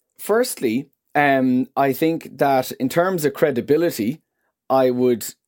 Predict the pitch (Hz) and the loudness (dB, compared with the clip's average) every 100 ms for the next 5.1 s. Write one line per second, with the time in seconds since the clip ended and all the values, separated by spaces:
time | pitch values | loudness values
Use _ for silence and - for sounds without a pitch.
0 | - 143 131 127 131 147 147 127 113 117 | -4 0 2 0 0 2 2 0 -2 2
1 | 165 170 151 - 120 113 104 101 - _ | 2 0 -4 -4 -2 -2 -4 -8 -10 _
2 | _ - 127 135 - 147 135 123 127 165 | _ -6 -2 -2 2 2 2 0 2 2
3 | 214 123 - - _ - 160 143 147 131 | 0 -2 -6 -10 _ -2 -2 0 0 -2
4 | - 131 113 104 135 113 107 113 98 98 | -2 0 0 0 -2 -2 -2 -2 -2 -4
5 | 92 | -6